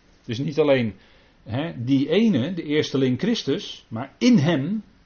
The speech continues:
hè, zoals dat die eersteling garf bewogen werd voor het aangezicht van Jahweh als een type van de opstanding van Christus, want daar ging het in feite om.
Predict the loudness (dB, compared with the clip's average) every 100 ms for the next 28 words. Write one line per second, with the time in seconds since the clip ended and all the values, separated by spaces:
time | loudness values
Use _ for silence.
0 | _ _ _ _ _ _ _ _ -8 -8
1 | -10 -20 -6 -2 -2 0 -4 -6 -8 -6
2 | -4 -2 -2 0 0 0 0 -2 0 -2
3 | 0 0 2 0 0 -2 -4 -4 -6 -6
4 | -4 -6 -4 -4 -2 -2 -2 -4 -4 -6
5 | -2 -2 -2 -6 -4 -4 -4 -2 -4 -2
6 | -4 -4 -4 -6 -6 -10 -10 -8 -2 0
7 | -2 -4 -6 -6 -6 -6 -8 -8 -8